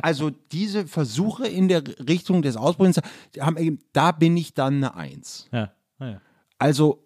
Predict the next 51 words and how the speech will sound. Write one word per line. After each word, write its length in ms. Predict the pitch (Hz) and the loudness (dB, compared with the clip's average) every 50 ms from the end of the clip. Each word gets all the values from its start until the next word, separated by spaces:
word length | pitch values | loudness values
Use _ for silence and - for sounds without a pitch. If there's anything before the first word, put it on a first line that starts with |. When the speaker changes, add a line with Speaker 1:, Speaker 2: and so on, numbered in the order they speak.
| _ _ - | _ _ -6
Speaker 1:
am 160 | 135 139 151 | -2 -2 -2
Schwulsein 500 | 143 - - 139 170 190 180 185 175 165 | -2 -4 -4 -4 -4 -2 0 0 2 0
hat 140 | 156 151 - | 0 -2 -4
für, 260 | - 156 160 156 151 139 - _ | -6 -4 -4 -4 -4 -6 -10 _
funktioniert 520 | - - 165 180 - - - 156 156 151 - | -10 -6 -6 -6 -4 -4 -2 -2 -2 -2 -2
für 140 | - 147 143 | 0 2 2
mich 240 | 143 135 131 - - _ | 2 2 0 -4 -8 _
alles, 520 | - 123 147 175 202 214 208 - - - - _ _ _ _ _ | -4 -2 -2 -2 -4 -6 -8 -10 -14 -20 -20 _ _ _ _ _
bis 180 | - 170 175 - | 0 0 0 0
auf 120 | 160 - | -4 -8
den 120 | - 143 123 | -8 -10 -10
Sex, 520 | - - 135 127 82 - - - - - - - | -10 -8 -6 -6 -6 -8 -12 -18 -20 -20 -14 -10
Speaker 2:
Ja. 200 | 113 110 104 - _ _ _ _ _ _ - | -10 -8 -10 -10 _ _ _ _ _ _ -10
Speaker 1:
der 80 | - - | -6 -4
ja 160 | 120 131 131 - - - | -4 -4 -4 -6 -8 -14
schon 240 | 139 - 139 147 170 | -6 -4 -2 -2 -2
auch 240 | 160 147 135 127 123 | -2 -4 -4 -2 -2
ein 80 | 131 123 | -2 -2
wichtiger 320 | 139 143 - 131 131 123 | -2 -2 -2 -2 -2 -2
Teil 340 | - 120 127 123 107 76 67 | 0 2 2 2 2 0 -2
ist. 300 | 62 - - - - - - - | -6 -10 -14 -18 -20 -18 -12 -10
Speaker 2:
Ja. 200 | 127 113 107 117 - _ _ _ _ _ _ _ | -8 -8 -8 -10 -14 _ _ _ _ _ _ _
Speaker 1:
Mm, 240 | - 135 127 120 123 123 - _ _ - - | -2 0 2 2 2 0 -4 _ _ -2 0
deshalb 280 | 120 123 143 156 147 | 2 2 2 2 0
ist 140 | 147 135 - | -2 -4 -6
fünf 560 | - - - - - - - 143 156 185 - | -8 -14 -16 -16 -8 0 4 4 4 4 2
Komma 180 | - 170 156 139 | 0 -2 -2 -2
fünf, 160 | - 139 139 135 123 | -4 -6 -8 -6 -8
ist 140 | 135 127 | -6 -4
wahrscheinlich 300 | 120 131 107 131 147 135 | -4 -2 0 0 0 2
dann 120 | - 135 135 | 2 4 4
eine 80 | 131 | 4
vier 180 | - - 139 135 | 4 2 -2 -2
Komma 240 | - - 123 117 113 104 | 0 0 2 2 2 2
neun, 540 | 101 104 110 117 127 127 123 117 98 90 | 2 2 2 4 4 4 4 4 2 -2
weil, 160 | 90 104 95 98 | -6 -12 -12 -10
weil 160 | 110 113 117 | -8 -8 -8
das 180 | 110 113 107 113 | -8 -8 -10 -12
natürlich 360 | 123 104 - 131 123 107 110 | -14 -12 -10 -10 -12 -10 -8
ein, 260 | 117 117 117 110 - - | -6 -6 -6 -6 -8 -8
ein 280 | 117 117 113 113 107 101 | -8 -6 -6 -4 -6 -4
Faktor 380 | - 123 117 - - 120 107 92 | -4 -4 -4 -2 -2 -2 -2 -2
ist, 180 | 104 - - | -4 -8 -8
der, 120 | 110 104 95 | -8 -8 -6
der 260 | - 104 104 98 - | -6 -6 -6 -6 -8
zieht's 260 | - 123 110 - - | -10 -12 -12 -8 -6
wieder 140 | 117 107 110 | -6 -4 -4
ein 40 | 101 | -4
bisschen 240 | 104 87 107 113 117 | -4 -4 -4 -4 -2
ru-, 180 | 101 - - - _ - - - - | -4 -6 -8 -10 _ -20 -20 -14 -12
Speaker 2:
Ja. 220 | 123 123 123 147 | -10 -8 -8 -8